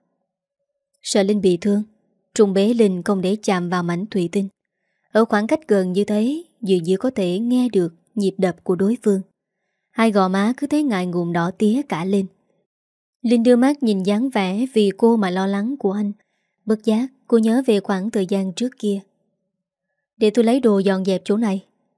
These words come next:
"Em ngồi ngoan ngoãn ở đó đi, mảnh vụn này lát nữa tôi sẽ giúp em dọn." "Được rồi,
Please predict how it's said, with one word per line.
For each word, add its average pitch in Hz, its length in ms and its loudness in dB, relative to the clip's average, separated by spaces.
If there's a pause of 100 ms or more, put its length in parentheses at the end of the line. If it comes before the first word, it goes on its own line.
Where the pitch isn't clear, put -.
(580)
"Em 240 240 4
ngồi 208 160 4
ngoan 226 220 4
ngoãn 202 160 0
ở 214 80 0
đó 226 180 2
đi, 220 240 0 (260)
mảnh 220 220 0
vụn 202 220 4
này 196 120 0
lát 247 200 2
nữa 202 200 4
tôi 208 140 2
sẽ 202 100 2
giúp 226 160 0
em 208 180 2
dọn." 180 240 -2 (1500)
"Được 202 140 2
rồi, 202 320 0